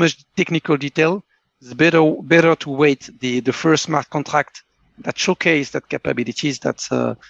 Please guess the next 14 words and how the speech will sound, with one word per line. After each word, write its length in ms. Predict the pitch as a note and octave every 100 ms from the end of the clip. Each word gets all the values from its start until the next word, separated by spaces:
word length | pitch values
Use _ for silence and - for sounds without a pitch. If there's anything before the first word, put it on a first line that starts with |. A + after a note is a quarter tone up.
| _ -
developers 560 | B2 C3+ - C#3 B2+
are 160 | D3 B2+ -
focusing 420 | C3 - B2+ C3+ A#2+ B2+
today. 240 | B2 D3+ F#3+ - _ _ _ C#3+
Uh, 180 | B2 A2+ B2+
what 160 | D#3+
I 60 | F3+
can 260 | - D3+ C3+
disclose 440 | D#3+ - D#3+ C#3
today 460 | - C3 C#3+ D#3 E3+ - _ _ -
is 320 | D3 C#3 -
we 200 | C3+ D3
are 180 | C#3 C3
developing, 500 | C3 D3 D#3 - D#3